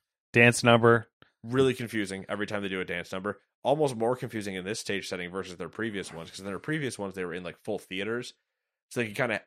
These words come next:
Speaker 2: up the production value a little bit, and they had, like, people in the aisles before or whatever.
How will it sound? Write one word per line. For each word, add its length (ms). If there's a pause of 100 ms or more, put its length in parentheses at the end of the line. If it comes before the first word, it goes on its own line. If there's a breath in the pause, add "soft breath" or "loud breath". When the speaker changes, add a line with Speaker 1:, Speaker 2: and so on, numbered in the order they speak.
Speaker 2:
up 160
the 100
production 380
value 240
a 20
little 180
bit, 200
and 100
they 60
had, 140
like, 100
people 260
in 80
the 140 (240)
aisles 400
before 440
or 40
whatever. 340